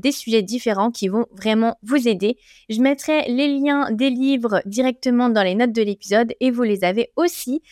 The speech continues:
dans le workbook. Pour rappel, le cahier d'exercices qui accompagne les trente jours pour oser la reconversion est à télécharger sur notre site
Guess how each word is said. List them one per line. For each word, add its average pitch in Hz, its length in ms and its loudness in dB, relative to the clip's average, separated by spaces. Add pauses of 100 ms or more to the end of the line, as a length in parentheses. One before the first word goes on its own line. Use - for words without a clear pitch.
(200)
dans 285 340 0
le 269 220 0
workbook. 269 680 0
Pour 277 180 -2
rappel, 262 360 2
le 214 140 2
cahier 277 380 2
d'exercices 240 600 -2
qui - 300 -8
accompagne 277 540 2
les 226 100 0
trente 233 260 0
jours 240 160 -2
pour 202 240 -12
oser 240 220 0
la 214 120 0
reconversion 196 680 -4 (120)
est - 220 0
à 262 100 2
télécharger 240 560 0
sur 294 180 -2
notre 277 300 0
site 233 320 -4